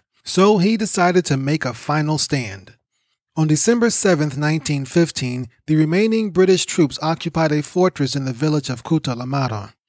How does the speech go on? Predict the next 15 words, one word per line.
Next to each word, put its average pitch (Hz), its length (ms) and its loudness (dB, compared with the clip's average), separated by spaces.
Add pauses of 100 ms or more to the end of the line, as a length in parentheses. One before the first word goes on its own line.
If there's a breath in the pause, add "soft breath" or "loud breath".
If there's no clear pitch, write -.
(100)
This 214 240 2
fortress 185 540 2
was 139 200 0
on 135 120 -2
a 135 80 -4
small 196 420 0
peninsula 156 680 0
created 160 520 0
by 151 180 2
a 143 100 0
loop 147 400 2
in 131 180 -6
the 123 80 -8
Tigris 139 560 -4
River. 110 380 -2